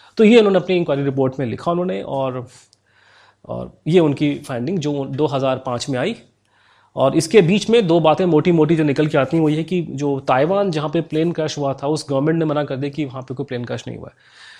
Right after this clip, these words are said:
इसमें एक अपना में बहुत बड़ी स्टोरी है। वो स्टोरी ये है कि हमारी देश की सरकार को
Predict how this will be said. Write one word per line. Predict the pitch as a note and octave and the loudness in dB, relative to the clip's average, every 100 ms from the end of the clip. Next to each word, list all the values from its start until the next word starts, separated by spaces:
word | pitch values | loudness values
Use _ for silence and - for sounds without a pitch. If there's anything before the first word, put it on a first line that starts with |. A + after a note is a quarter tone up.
| - - | -10 -6
इसमें | F#3 A3+ | 0 2
एक | G3+ | 4
अपना | F3+ G3+ | 2 0
में | G#3+ | -4
बहुत | E3+ F3 | -4 -4
बड़ी | G3+ | -4
स्टोरी | - D#3 G3 | 0 2 2
है। | D3+ | 2
वो | |
स्टोरी | D3 E3+ G#3 | 0 -2 0
ये | E3+ | -2
है | F3 | -4
कि | G#3 | -6
हमारी | D#3 C#3 D3 G3 | -6 -2 0 0
देश | D3+ D#3 | 0 0
की | E3+ | -2
सरकार | C#3 B2+ C3 C#3+ | 0 2 2 2
को | C#3 E3+ - | -2 -4 -8